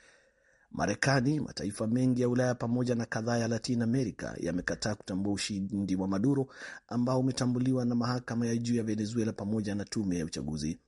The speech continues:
Uchaguzi huo wenye utata ulizua maandamano makubwa yaliyopelekea vifo vya karibu watu thelathini, huku wengine zaidi ya elfu mbili mia nne wakikamatwa.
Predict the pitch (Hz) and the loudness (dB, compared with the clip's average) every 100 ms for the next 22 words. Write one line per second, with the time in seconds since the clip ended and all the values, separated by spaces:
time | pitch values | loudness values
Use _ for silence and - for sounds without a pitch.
0 | _ - _ - 98 104 104 117 127 139 | _ -20 _ -10 -2 0 2 2 2 2
1 | 139 156 107 131 139 135 175 110 87 92 | 2 0 0 0 0 0 -2 0 0 0
2 | 104 107 101 98 95 95 101 - - 156 | 0 0 0 0 0 0 -2 -4 -2 0
3 | 139 135 135 131 131 139 123 127 127 - | 2 2 0 -2 -2 -2 0 0 -2 -2
4 | 123 120 - 123 120 113 117 120 113 107 | -4 -4 -2 -2 -2 0 -2 -2 -4 -2
5 | 101 139 98 101 95 104 104 110 107 101 | -2 -2 -2 -4 -2 0 0 0 0 2
6 | 104 104 98 92 95 92 98 92 90 98 | 0 2 0 0 -2 0 2 2 2 2
7 | 110 71 64 73 73 76 80 76 78 82 | 0 -2 -4 -6 -8 -10 -6 -4 -2 0